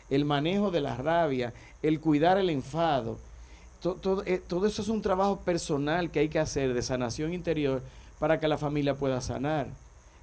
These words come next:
Y, y eso va dirigido a la pareja, al hombre y a la mujer. Y también lo que tocabas ahorita de la importancia de este año de plantearnos renovar la familia, renovar nuestro espacio familiar,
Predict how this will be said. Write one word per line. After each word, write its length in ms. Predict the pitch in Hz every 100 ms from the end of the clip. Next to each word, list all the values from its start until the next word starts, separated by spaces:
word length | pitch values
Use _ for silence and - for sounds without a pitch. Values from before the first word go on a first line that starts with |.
| -
Y, 260 | 139 143
y 200 | 147 139
eso 200 | 143 165
va 140 | 180 180
dirigido 640 | 190 175 170 185 175 165
a 160 | 139 131
la 260 | 123 123 117
pareja, 480 | 113 135 160 117 - - - - -
al 280 | 117 113 120
hombre 340 | 170 170 127
y 40 |
a 60 | 123
la 100 | 123
mujer. 440 | 120 120 147 135 - - - - -
Y 80 | 165
también 680 | 175 196 190 185 202 196 156
lo 120 | 139
que 100 | 147
tocabas 460 | 143 131 143 147 160
ahorita 420 | 156 139 139 135
de 120 | 127
la 80 | 127
importancia 580 | 120 127 117 135 139 160
de 80 |
este 180 | 151 151
año 240 | 143 135 127
de 180 | 120 123
plantearnos 840 | - 127 123 131 156 175 185 175 - - - - - - - -
renovar 640 | - 170 160 147 185 208 165
la 120 | 139
familia, 520 | 131 123 123 120 117
renovar 580 | 127 139 131 139 170 175
nuestro 340 | 165 151 151
espacio 420 | 127 - 151 151 151
familiar, 640 | 147 135 117 120 117